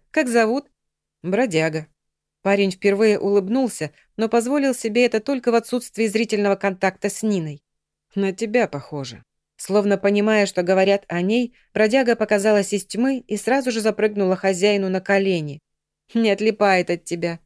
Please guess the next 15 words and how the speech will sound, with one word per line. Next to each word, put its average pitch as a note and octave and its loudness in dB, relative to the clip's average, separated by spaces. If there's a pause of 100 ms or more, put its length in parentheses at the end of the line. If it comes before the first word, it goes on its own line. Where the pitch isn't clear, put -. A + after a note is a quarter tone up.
(320)
заметила E3+ 0
Нина, F#3+ -2 (240)
а F3+ -2
про F#3 0
себя F#3+ 0
подумала: F3+ -2 (160)
«Понимаю C4+ -2
её». E3+ -4 (480)
«Нашёл A#3 -4
её A#3 2
котёнком, A3 -2
как D3+ -14
переехал E3+ 0
в G3+ -6
Мидлбери», C#3 -4